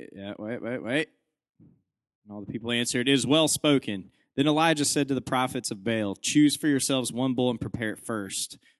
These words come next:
for you are many, and call upon the name of your God, but put no fire to it." And they took the bull that was given them, and they prepared it and called upon the name of Baal from morning until noon, saying, "O Baal, answer us." But there was no voice, and no one answered.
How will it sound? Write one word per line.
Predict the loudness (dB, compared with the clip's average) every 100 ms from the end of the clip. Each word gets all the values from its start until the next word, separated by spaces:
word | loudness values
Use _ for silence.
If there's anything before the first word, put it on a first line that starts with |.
| -6
for | 4
you | 8
are | 8
many, | 6 4 2 0
and | -4
call | 2 2
upon | 4 4 4
the |
name | 4 4
of | 4
your | 2
God, | 2 2 0 -2
but | -6 -6 -16 0
put | 0 4
no | 4 4
fire | 2 -4 -4 -6
to | -6 -6
it." | -8 _ _ _ _ _ _ _
And | -8
they | -2
took | 0 0
the | 2
bull | 4 6
that | 4
was | 2 2
given | 2 2 2
them, | 2 0 -2
and | -6
they | -6
prepared | -6 -2 0 2 0
it | -4
and | -8
called | -4 -2 -2
upon | -2 -2
the | -2
name | -2 -2
of | -2
Baal | 2 2 0
from | -4 -4
morning | 0 2 0
until | -2 -2 -2
noon, | -2 -2 -4
saying, | -6 -4 -6 -8 _ _ _ _
"O | 4 6
Baal, | 8 6 6
answer | 2 -4 -4 -4
us." | -4 -6
But | -8 -2
there | -2
was | 0
no | 0 0
voice, | 0 0 0 -4
and | -10 -8
no | -6
one | -4
answered. | -4 -6 -8 -10